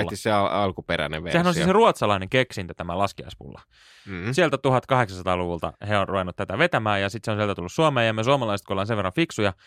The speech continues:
Speaker 2: niin me on vaihdettu se mantelimassa tähän hilloon.
Speaker 1: Niin, ja nyt
Speaker 2: Ja
Speaker 1: viime
Speaker 2: huomattu, että
Speaker 1: vuosina
Speaker 2: ihan hyvä.
Speaker 1: on niinku ollut jotain näitä, jotain Nutella-laskiaispulliakin
Speaker 2: Joo,
Speaker 1: mä oon
Speaker 2: niin
Speaker 1: nähnyt.
Speaker 2: on, ja siis mun lähikaupassa S-Marketissa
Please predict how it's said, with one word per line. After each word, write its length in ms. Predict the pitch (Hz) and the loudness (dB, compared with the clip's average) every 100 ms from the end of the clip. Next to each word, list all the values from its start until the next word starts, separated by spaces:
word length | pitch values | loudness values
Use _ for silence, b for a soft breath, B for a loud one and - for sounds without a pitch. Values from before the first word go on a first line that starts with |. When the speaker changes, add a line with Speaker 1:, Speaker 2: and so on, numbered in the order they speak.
| b | b
Speaker 2:
niin 100 | 110 | 0
me 60 | 135 | 2
on 120 | 135 | 4
vaihdettu 460 | 139 143 113 98 95 | 4 4 2 -6 -8
se 120 | 110 | 0
mantelimassa 680 | 135 131 95 90 87 - 92 | 2 2 -2 -2 -4 -6 -6
tähän 200 | 95 92 | -4 -2
hilloon. 460 | 110 92 - - - _ _ _ _ - | -2 -2 -8 -18 -20 _ _ _ _ -2
Speaker 1:
Niin, 160 | 139 120 | 2 4
ja 80 | |
nyt 100 | 120 | 2
Speaker 2:
Ja 80 | 131 | 2
Speaker 1:
viime 200 | 110 104 | 2 2
Speaker 2:
huomattu, 180 | 120 123 | 4 4
että 100 | 110 | 4
Speaker 1:
vuosina 120 | 107 110 | 4 4
Speaker 2:
ihan 80 | 110 | 4
hyvä. 80 | |
Speaker 1:
on 100 | 110 | 2
niinku 260 | 110 110 113 | 0 -2 2
ollut 240 | 110 110 | 2 4
jotain 440 | 110 104 110 104 104 | 2 2 4 4 4
näitä, 520 | 101 104 - 104 101 _ b b _ | 0 2 4 4 4 _ b b _
jotain 340 | 110 - 110 110 | -4 4 2 2
Nutella-laskiaispulliakin 1600 | 113 104 87 87 - _ - - - - 69 - - 62 57 - | -2 0 0 -2 -8 _ -20 -14 -14 -10 -14 -14 -14 -14 -14 2
Speaker 2:
Joo, 80 | 160 | 4
Speaker 1:
mä 60 | 214 | 4
oon 60 | |
Speaker 2:
niin 100 | 196 | 2
Speaker 1:
nähnyt. 80 | 202 | 2
Speaker 2:
on, 60 | 190 | 4
ja 140 | 165 160 | 4 2
siis 180 | 180 185 | -2 2
mun 200 | 220 185 | 2 4
lähikaupassa 720 | 190 175 131 120 123 143 160 | 2 4 4 2 2 4 2
S-Marketissa 640 | 135 113 98 101 - 110 | 2 0 0 -6 -2 -4